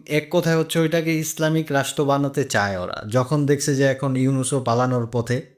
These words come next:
ইউনূসও চলে যাবে, তো এই ইউনূস থাকাকালীন যাতে ওরা একটা,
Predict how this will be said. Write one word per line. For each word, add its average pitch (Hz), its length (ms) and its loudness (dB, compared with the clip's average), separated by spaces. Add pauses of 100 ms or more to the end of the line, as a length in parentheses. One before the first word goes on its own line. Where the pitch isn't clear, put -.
(300)
ইউনূসও 135 420 4
চলে 135 240 2
যাবে, 127 360 0
তো 120 360 0
এই 139 340 0
ইউনূস 143 280 2
থাকাকালীন 143 600 0
যাতে 120 300 0
ওরা 120 240 2
একটা, 151 360 -4